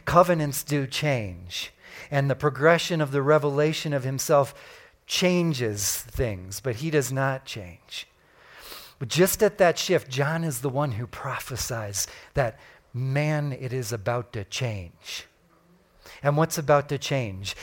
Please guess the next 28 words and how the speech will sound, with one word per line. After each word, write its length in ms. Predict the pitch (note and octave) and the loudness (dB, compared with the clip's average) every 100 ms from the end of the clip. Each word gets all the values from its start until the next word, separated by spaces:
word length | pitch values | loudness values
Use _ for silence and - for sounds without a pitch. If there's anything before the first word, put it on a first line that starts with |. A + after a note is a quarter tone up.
| - | -2
In 140 | D#3+ | 0
the 80 | C#3+ | 0
past, 380 | C#3 D#3+ E3 - | 2 2 2 0
the 80 | D#3 | -4
Spirit 400 | - E3 D#3 - | -2 0 0 0
comes 260 | D3+ C#3+ | -6 -4
upon 480 | C#3 - E3 D#3 C3+ | -6 -6 -4 -2 -2
a 40 | A#2 | -4
few 260 | - B2 | -6 -6
for 160 | A#2+ B2 | -6 -6
certain 400 | - C#3 C3 B2+ | -4 -4 -4 -8
things. 440 | G#2+ C3+ G2+ G2 - - - | -2 -2 -2 -6 -8 -12 -4
Now, 280 | C#3+ C3+ A2+ - - | 0 0 -2 -8 -2
what's 220 | D3 - | -2 0
about 200 | C3+ C3 | -2 -2
to 80 | C3+ | -2
change? 440 | - C3+ G#2 - - - | -4 -4 -4 -10 -14 -10
Jesus 440 | - D#3 C#3+ D3+ - | -2 0 0 0 0
has 220 | C3+ - | -2 -2
finished 440 | - D#3+ E3 - | -4 -4 -4 -4
the 80 | F3+ | -2
work, 400 | C#3+ A2+ C#3+ - - - | 2 2 0 -4 -12 -4
that 160 | D3 B2+ | -2 0
he 120 | C3+ | 2
has 220 | C#3 B2+ | 4 4
a 80 | A2+ | 2
body, 680 | G2+ C#3+ D#3 C#3 A2+ D3+ E3 - - | 4 6 8 6 2 -6 -10 -14 -8
a, 120 | C3 | -6